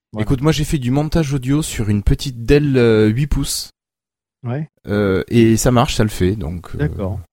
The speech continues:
Speaker 1: Bah, écoute, euh, voilà, j'ai, j'ai pas encore eu le temps d'expérimenter. Pour l'instant, je suis resté sur mes, mes vieilles habitudes, mais ça peut être une, ça peut être une nouvelle approche.
Speaker 2: Ouais.
Speaker 1: Voilà. Et puis sinon, ouais, de ce que j'utilise, quelques petits jeux, mais comme je disais, ça va être du, du Hearthstone, des,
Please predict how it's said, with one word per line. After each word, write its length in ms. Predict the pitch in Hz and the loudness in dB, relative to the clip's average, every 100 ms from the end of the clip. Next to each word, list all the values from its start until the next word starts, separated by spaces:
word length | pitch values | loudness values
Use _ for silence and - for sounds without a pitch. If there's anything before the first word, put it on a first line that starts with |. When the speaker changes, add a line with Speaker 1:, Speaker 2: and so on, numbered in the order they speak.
| _ | _
Speaker 1:
Bah, 80 | 101 | -14
écoute, 340 | 95 131 - | -8 -10 -6
euh, 180 | 104 98 | -6 -6
voilà, 200 | 101 139 | -6 -8
j'ai, 280 | 139 110 104 | -8 -8 -6
j'ai 120 | 117 | 2
pas 100 | 170 | 4
encore 180 | 170 165 | 6 6
eu 40 | |
le 60 | 151 | 4
temps 160 | 160 | 2
d'expérimenter. 720 | 147 135 - 135 123 120 113 185 | 2 0 -2 0 2 0 0 -4
Pour 120 | 117 | -4
l'instant, 220 | 107 - | -12 -10
je 80 | 127 | -12
suis 80 | 107 | -8
resté 260 | 104 - | -8 -8
sur 180 | 110 110 | -12 -8
mes, 300 | 107 101 92 - - _ _ - | -6 -6 -8 -14 -20 _ _ 2
mes 120 | 113 | 4
vieilles 320 | 107 131 123 | 6 4 6
habitudes, 400 | 127 123 - 185 | 6 4 2 2
mais 140 | 143 120 | 2 0
ça 160 | - | -2
peut 120 | 101 131 | -2 -2
être 120 | - | -2
une, 340 | 117 107 95 92 _ _ _ _ _ _ - | -4 -2 -4 -8 _ _ _ _ _ _ -10
ça 60 | |
peut 80 | 131 | 0
être 100 | 139 | 4
une 80 | 156 | 6
nouvelle 200 | 143 139 | 6 6
approche. 420 | 131 - 107 - - _ _ | 6 2 -8 -8 -20 _ _
Speaker 2:
Ouais. 180 | 113 101 - | 2 2 2
Speaker 1:
Voilà. 200 | 107 104 _ - _ _ - | -10 -12 _ -20 _ _ -10
Et 60 | 117 | -10
puis 180 | - 131 | -4 -4
sinon, 420 | - 135 143 151 | 2 4 6 6
ouais, 160 | 139 | 6
de 140 | 139 127 | 4 2
ce 60 | - | -2
que 100 | 120 | -4
j'utilise, 380 | 101 135 123 104 | -2 0 0 0
quelques 300 | 147 131 - | 2 2 2
petits 300 | 123 - 139 | -2 -2 0
jeux, 220 | 123 147 | 4 6
mais 100 | 143 | 6
comme 140 | 127 117 | 6 2
je 60 | |
disais, 160 | 110 135 | 4 2
ça 140 | 127 | 2
va 80 | 107 | 0
être 80 | 107 | -2
du, 260 | 107 104 104 | -2 -4 -4
du 180 | 107 | 2
Hearthstone, 720 | 117 113 - 131 127 131 113 107 | 2 2 -2 2 4 4 2 -2
des, 340 | 107 104 101 | -4 -4 -6